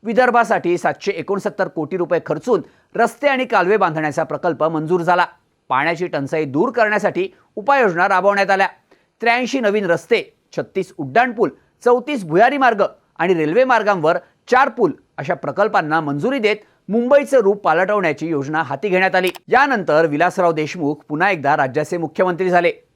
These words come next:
एक नोव्हेंबर दोन हजार चार ते सात डिसेंबर दोन हजार आठ या काळात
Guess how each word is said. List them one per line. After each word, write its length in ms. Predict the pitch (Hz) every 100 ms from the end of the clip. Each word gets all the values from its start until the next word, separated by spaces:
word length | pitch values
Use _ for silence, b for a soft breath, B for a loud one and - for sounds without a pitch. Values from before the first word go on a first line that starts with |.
| _ -
एक 220 | 175 208 180
नोव्हेंबर 380 | 156 156 156
दोन 240 | 147 143 156
हजार 200 | 147 151 -
चार 180 | 190 - b b b
ते 80 | 277
सात 260 | 269 247 269
डिसेंबर 480 | 226 202 208 185 175
दोन 180 | 170
हजार 180 | 175 175 175
आठ 260 | 160 180
या 80 | 175
काळात 320 | 165 190 170